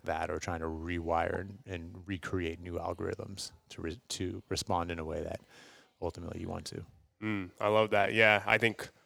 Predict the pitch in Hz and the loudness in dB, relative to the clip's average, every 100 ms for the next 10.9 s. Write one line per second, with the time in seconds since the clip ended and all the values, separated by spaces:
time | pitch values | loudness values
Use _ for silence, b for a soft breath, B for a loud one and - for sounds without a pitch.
0 | - 117 107 107 104 104 98 104 104 101 | 2 4 8 8 8 4 4 6 6 4
1 | - 104 98 92 104 98 92 98 95 92 | 4 4 4 4 4 4 2 0 2 2
2 | 90 87 - 95 90 90 90 _ _ _ | 0 -2 -4 -2 0 -2 -8 _ _ _
3 | - 123 107 104 104 101 95 _ - 95 | -2 2 4 6 4 2 -2 _ 0 2
4 | - - 113 - - 98 98 113 110 107 | 6 6 6 4 -2 -2 2 2 4 4
5 | 101 101 - 110 - 117 101 101 - 101 | 4 2 0 0 0 0 2 2 2 0
6 | 92 98 107 90 - 101 95 90 - - | 2 4 6 4 0 0 0 -6 -10 0
7 | 120 113 107 110 104 107 120 110 - 101 | 2 2 2 2 2 2 -2 -2 -2 -4
8 | 90 B B B B - - _ - 107 | -4 B B B B -20 -20 _ 4 6
9 | 107 101 101 104 101 101 104 104 107 - | 8 6 4 4 4 6 6 6 4 2
10 | 113 107 101 98 - 120 120 113 | 6 8 8 6 4 8 10 8